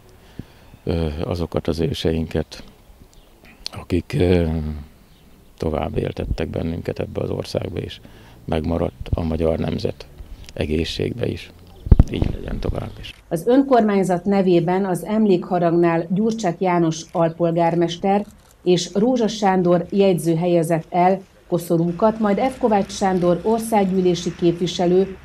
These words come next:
Speaker 2: az országgyűlés nevében Györfi Sándor jászkun főkapitány a hármas kerület nevében koszorúzott először, majd közösen elhelyezték a Kunszövetség koszorúját.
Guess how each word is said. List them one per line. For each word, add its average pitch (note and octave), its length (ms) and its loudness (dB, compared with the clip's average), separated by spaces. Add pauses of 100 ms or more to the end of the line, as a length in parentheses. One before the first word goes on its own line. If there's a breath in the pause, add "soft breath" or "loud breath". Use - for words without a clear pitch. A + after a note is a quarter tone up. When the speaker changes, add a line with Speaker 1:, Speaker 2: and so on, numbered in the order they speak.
(120)
Speaker 2:
az E3 140 -4
országgyűlés G#3 800 4
nevében F3 760 4 (180)
Györfi C4 340 4
Sándor F3+ 640 2
jászkun G#3 500 2
főkapitány F3 920 0 (200)
a E3+ 120 -2
hármas A3+ 480 4
kerület F3 440 2
nevében E3 540 2
koszorúzott E3 680 -2
először, F3 680 0 (360)
majd F#3+ 300 2
közösen G3 560 2
elhelyezték F#3 800 2
a D#3+ 180 -6
Kunszövetség F3 720 0
koszorúját. F3 720 2